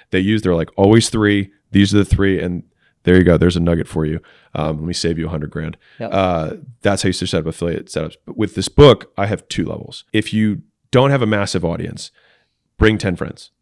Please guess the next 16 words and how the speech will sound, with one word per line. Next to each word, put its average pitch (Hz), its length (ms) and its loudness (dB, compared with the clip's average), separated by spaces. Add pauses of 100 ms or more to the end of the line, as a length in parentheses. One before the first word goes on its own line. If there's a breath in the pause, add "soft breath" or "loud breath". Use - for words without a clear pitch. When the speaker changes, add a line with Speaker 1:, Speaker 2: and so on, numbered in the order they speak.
(580)
Speaker 1:
That's 90 200 -2
it. - 220 -8 (140)
So 95 320 2
bring 107 380 -2
ten, 107 400 0 (160)
ten 123 200 0
people 113 240 -4
from 101 140 -8
your 87 80 -8
company, 135 480 -4 (240 loud breath)
bring 107 120 2
your 90 80 -4
family, 123 640 2 (140 soft breath)
bring 120 100 -2
your 107 100 -2
cousins, 117 640 0